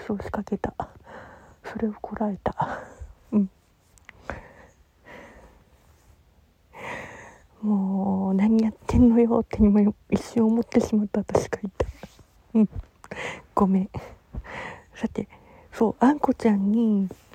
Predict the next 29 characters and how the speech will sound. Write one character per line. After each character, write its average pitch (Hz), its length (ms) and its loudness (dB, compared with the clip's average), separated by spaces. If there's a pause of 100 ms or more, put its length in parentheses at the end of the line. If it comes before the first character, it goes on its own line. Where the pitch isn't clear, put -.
(140)
作 - 220 -6
っ 214 40 -6
て - 220 -6
あ 185 80 -2
げ 190 160 -8
た、 202 420 -2 (1800)
う 220 60 4
ん、 190 320 2 (340)
湯 214 120 6
飲 226 220 6
み 240 560 2
に 208 160 4
入 202 260 2
っ - 20 -4
て - 220 -4
る 190 500 -4 (1200)
に 220 100 8
ゃ 220 60 8
ん 202 120 2
こ 214 140 -2
の 240 280 0
イ 214 100 4
ヤ 214 160 6
リ 196 140 0
ン 190 100 0
グ 196 140 -4
と、 254 340 0 (1160)
う 220 40 4
ん、 196 320 0